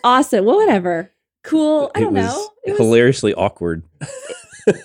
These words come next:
Speaker 1: I think it's funny, but one of the guys in there goes,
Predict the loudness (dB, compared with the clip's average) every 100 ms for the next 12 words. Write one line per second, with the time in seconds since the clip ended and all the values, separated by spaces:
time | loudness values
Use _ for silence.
0 | -8 -8 -4 0 0 0 -2 0 -2 -4
1 | -6 -8 -10 -14 -8 -8 -6 -6 -4 -4
2 | -4 -4 -4 -4 -6 -6 -6 -6